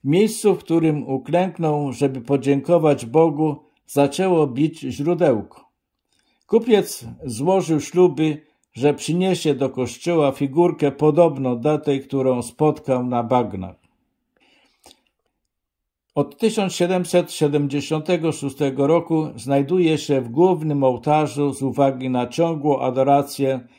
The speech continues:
ze strony wiernych. Replika figurki znajduje się przy źródełku obok wejścia do sanktuarium. W tysiąc dziewięćset trzydziestym czwartym roku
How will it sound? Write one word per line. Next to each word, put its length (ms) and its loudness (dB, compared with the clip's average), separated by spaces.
ze 180 -4
strony 420 -2
wiernych. 680 2
Replika 640 2
figurki 880 -8
znajduje 640 0
się 220 -2
przy 420 -2
źródełku 920 0
obok 480 0
wejścia 640 0
do 200 -4
sanktuarium. 1040 -2
W 80 -20
tysiąc 440 0
dziewięćset 800 0
trzydziestym 600 -4
czwartym 440 -2
roku 560 2